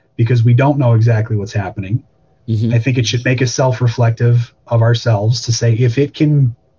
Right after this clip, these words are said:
Speaker 1: get a hold of somebody like that, there's no reason to think it can't get a hold of somebody like me.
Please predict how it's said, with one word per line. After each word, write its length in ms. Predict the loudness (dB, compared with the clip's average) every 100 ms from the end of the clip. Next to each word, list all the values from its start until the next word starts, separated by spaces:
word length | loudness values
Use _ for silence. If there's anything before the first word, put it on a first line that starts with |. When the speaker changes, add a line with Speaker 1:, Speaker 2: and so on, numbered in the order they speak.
| _
Speaker 1:
get 120 | -2
a 80 | 0
hold 240 | 2 2 0
of 100 | -2
somebody 420 | 0 2 2 2
like 320 | 2 0 -2
that, 440 | -4 -2 -2 -6 -20 _ _ _ _
there's 180 | 2 4
no 120 | 4
reason 360 | 2 2 2 0
to 80 |
think 220 | 2 0 0
it 120 | -2
can't 220 | -2 0
get 140 | 2
a 40 | 2
hold 240 | 2 2
of 80 | 2
somebody 600 | 2 2 2 2 -2 -6 _ _ _ _
like 280 | -2 0 2
me. 340 | 2 2 0